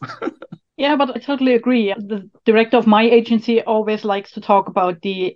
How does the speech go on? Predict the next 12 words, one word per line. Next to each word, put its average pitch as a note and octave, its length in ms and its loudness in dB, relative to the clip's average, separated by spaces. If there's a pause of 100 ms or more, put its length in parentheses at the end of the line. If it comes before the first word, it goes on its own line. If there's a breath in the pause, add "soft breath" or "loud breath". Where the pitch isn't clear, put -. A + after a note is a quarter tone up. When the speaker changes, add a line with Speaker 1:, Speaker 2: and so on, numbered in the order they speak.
(120)
Speaker 2:
ethical A#3+ 420 0
obligation G#3 640 -2
that F#3 160 -8
the - 60 -8
pharma F#3+ 340 2
industry F#3+ 360 -8
has E3+ 200 -6
to G#3 100 -6
society. - 640 -6 (380)
And G3+ 160 -2
I G3 60 0
think G#3 260 -2